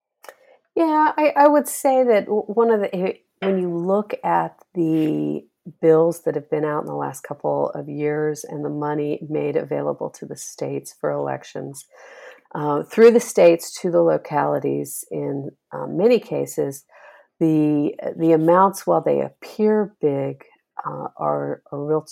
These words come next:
targeted. There's been, um, ear-, early on, well, early on, you know, time's so weird. Um, <laughs> the, uh, <laughs> uh, i-, in this cycle of money being available,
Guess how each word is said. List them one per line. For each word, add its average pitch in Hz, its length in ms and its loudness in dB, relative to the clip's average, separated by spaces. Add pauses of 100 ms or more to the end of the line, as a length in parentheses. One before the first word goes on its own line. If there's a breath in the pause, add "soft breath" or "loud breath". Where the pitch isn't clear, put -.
(120)
targeted. 165 560 -6 (120)
There's 143 260 -6
been, 139 480 -6 (580 soft breath)
um, 139 320 -8
ear-, 160 160 2
early 156 380 2
on, 151 560 0
well, 127 300 -6
early 131 280 -8
on, 135 260 -10
you 139 120 -10
know, 135 140 -12
time's 143 340 -14
so 156 140 -10
weird. 143 380 -8 (100)
Um, 139 280 -8 (560 loud breath)
<laughs> - 320 -12
the, - 800 2
uh, 190 720 10 (300 loud breath)
<laughs> - 180 -4
uh, 180 260 8
i-, 208 220 4
in 240 220 10
this 240 200 8
cycle 202 460 8
of 165 140 6
money 175 320 4
being 165 260 6
available, 143 800 2